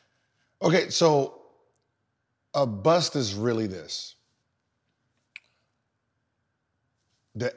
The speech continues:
expectations of your game in that moment of time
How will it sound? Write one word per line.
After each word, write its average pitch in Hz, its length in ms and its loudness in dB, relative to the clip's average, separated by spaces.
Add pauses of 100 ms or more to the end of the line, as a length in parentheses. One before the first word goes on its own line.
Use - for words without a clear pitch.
(100)
expectations 143 1500 -2 (280)
of 113 220 -4
your 147 680 6
game 101 840 -4 (1000)
in 147 240 4
that 147 220 0
moment 131 380 -4
of 117 100 -10
time 92 480 -16